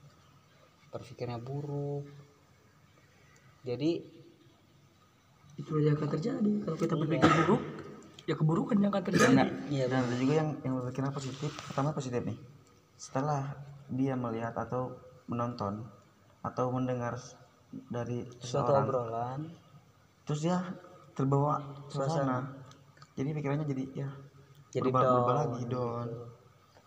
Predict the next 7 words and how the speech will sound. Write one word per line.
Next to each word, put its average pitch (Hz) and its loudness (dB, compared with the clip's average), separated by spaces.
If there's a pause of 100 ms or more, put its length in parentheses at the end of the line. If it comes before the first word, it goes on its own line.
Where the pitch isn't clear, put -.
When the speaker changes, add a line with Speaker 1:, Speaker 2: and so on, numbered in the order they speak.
(400)
Speaker 3:
Bisa 143 -8
jadi 151 -4 (180)
kayak 120 -10 (100)
gitu. 123 -12 (4000)
Seperti 131 -2
gini 139 2
nih, 101 -2